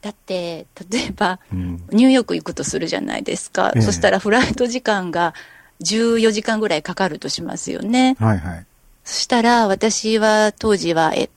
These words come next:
Speaker 1: と、千葉県の市川っていうところに住んでたんですけど、
Speaker 2: ええ。
Speaker 1: 出社時間っていうのってね、飛行機が出発する機種によって何分前っていうふうに決まってるんですよ。
Speaker 2: はい。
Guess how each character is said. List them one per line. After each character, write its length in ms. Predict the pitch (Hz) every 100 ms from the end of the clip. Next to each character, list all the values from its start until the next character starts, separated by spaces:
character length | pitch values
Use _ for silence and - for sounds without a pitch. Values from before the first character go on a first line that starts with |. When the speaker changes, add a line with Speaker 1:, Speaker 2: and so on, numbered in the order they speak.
| -
Speaker 1:
と、 220 | 92 -
千 140 | -
葉 140 | 254 277
県 200 | 208 165
の 80 |
市 200 | 156 -
川 220 | - 262 185
っ 40 |
て 160 | - -
い 40 |
う 40 |
と 80 | -
こ 140 | - 151
ろ 60 |
に 100 | 165
住 200 | - 175
ん 40 | 160
で 120 | 170
た 160 | -
ん 60 | -
で 100 | -
す 120 | -
け 120 | - 190
ど、 280 | 254 262 -
Speaker 2:
え 280 | - 85
え。 0 | - _ _ _ - -
Speaker 1:
出 180 | -
社 200 | 247 -
時 100 | 370
間 220 | 415 214 175
っ 20 |
て 140 | -
い 40 | 160
う 80 |
の 100 | 147
っ 40 | 147
て 180 | - 165
ね、 220 | 175 185
飛 100 | -
行 240 | - 285
機 140 | - 156
が 200 | 180 175
出 200 | - 175
発 200 | 202 196
す 140 | - 196
る 260 | 190 180 -
機 140 | 285
種 120 | - 202
に 80 |
よ 80 | 151
っ 20 |
て 100 | 156
何 220 | 165 202 220
分 200 | 233 240
前 140 | 220
っ 40 |
て 160 | - 151
い 20 |
う 20 |
ふ 40 | 147
う 20 |
に 100 | -
決 120 | -
ま 120 | 180
っ 40 | 185
て 140 | -
る 120 | 170
ん 40 | -
で 100 | -
す 120 | -
よ。 140 | 170 -
Speaker 2:
は 140 | 107 101
い。 140 | 80